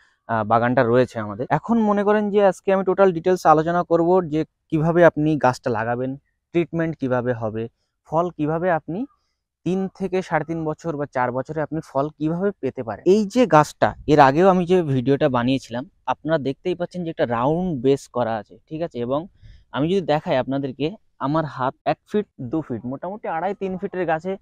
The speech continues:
দেখতে পাচ্ছেন যে ছোট ছোট যে নারকল চলে এসেছে। এই গাছটা মোটামুটি অ্যাভারেজ সাড়ে চার, পাঁচ বছরের গাছ আছে, ঠিক আছে? আমি, আহ, আপনাদেরকে আরো একটা গাছ দেখাবো, দাদাকে একটু দেখাতে বলবো যে আমি আপনাদেরকে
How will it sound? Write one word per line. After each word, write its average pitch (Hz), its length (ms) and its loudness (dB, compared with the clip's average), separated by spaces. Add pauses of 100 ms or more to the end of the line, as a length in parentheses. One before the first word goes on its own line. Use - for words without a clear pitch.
(360)
দেখতে 160 260 0
পাচ্ছেন 175 240 -2
যে 170 140 -2
ছোট 151 180 -6
ছোট 151 200 -6 (260)
যে 131 80 -4
নারকল 120 520 -4
চলে 117 220 -4
এসেছে। 160 160 -2
এই 220 100 4
গাছটা 247 300 4
মোটামুটি 233 760 4
অ্যাভারেজ 196 480 6
সাড়ে - 480 2
চার, 190 260 6
পাঁচ 156 240 6
বছরের 131 420 -2
গাছ 110 220 -4
আছে, - 180 -14 (440)
ঠিক 185 120 -4
আছে? 175 160 -6 (440)
আমি, 190 460 4
আহ, 139 420 6 (120)
আপনাদেরকে 175 540 2
আরো 170 340 6
একটা 156 320 -4
গাছ 131 220 2
দেখাবো, 113 480 -6
দাদাকে 120 320 -2
একটু 120 160 -12
দেখাতে 120 360 -4
বলবো 117 260 -2
যে 123 300 -2
আমি 175 180 0
আপনাদেরকে 196 420 -2